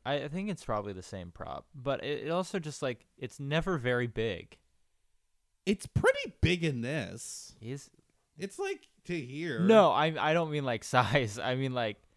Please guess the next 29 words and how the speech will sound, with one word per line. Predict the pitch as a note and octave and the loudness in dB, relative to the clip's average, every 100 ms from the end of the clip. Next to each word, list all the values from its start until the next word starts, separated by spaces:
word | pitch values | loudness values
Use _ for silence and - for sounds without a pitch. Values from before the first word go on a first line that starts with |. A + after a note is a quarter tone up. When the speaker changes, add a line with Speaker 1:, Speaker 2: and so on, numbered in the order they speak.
| _ _ _ _ | _ _ _ _
Speaker 1:
like, | - | 4
Speaker 2:
Oh! | C#4 C4+ C4 A#3+ A#3 G#3+ G3 | 6 8 8 6 6 4 0
Speaker 1:
a | |
big, | D3+ | -2
it's | E3 | 4
never, | F3+ D#3+ | 6 8
like, | C#3 B2 | 6 4
a | |
big | G#2 B2 F#2+ | 0 -2 -2
deal. | A2 A2 G2+ D#2 G1+ B2+ | -2 0 0 -2 -8 -16
Speaker 2:
It's | A#3 | -14
like, | F#3 | -14
it's | D#3+ D#3 | -14 -18
a | - | -20
pretty | - G#4 | -18 -16
big | A3 - C#3 A#2 _ _ _ _ _ _ - | -16 -16 -16 -18 _ _ _ _ _ _ -18
hefty | - - - | -18 -16 -20
piece | - G2+ - | -14 -14 -14
of | - | -18
material. | D#2 - D#4 C#4 - _ - | -18 -14 -12 -14 -16 _ -4
Oh, | D3 C#3 - | -2 -2 -4
yeah, | G#2+ G2 G2+ - | -12 -12 -12 -10
yeah, | F3+ E3+ F#2 F#2+ - | -4 -2 -2 -6 -10
yeah. | C3 G2 - - _ _ _ _ _ _ _ _ _ _ | -8 -8 -10 -20 _ _ _ _ _ _ _ _ _ _
Yeah. | - G2+ E2 - _ _ _ _ _ _ _ _ _ _ _ _ - | -12 -10 -12 -18 _ _ _ _ _ _ _ _ _ _ _ _ -16
I'd | E2+ | -16
say | - - | -14 -16
so. | - - - _ _ _ _ - | -16 -16 -18 _ _ _ _ -6
Um, | A2 A2 G#2 G2+ F#2+ F#2 D#2+ | -2 -2 -2 -4 -4 -6 -8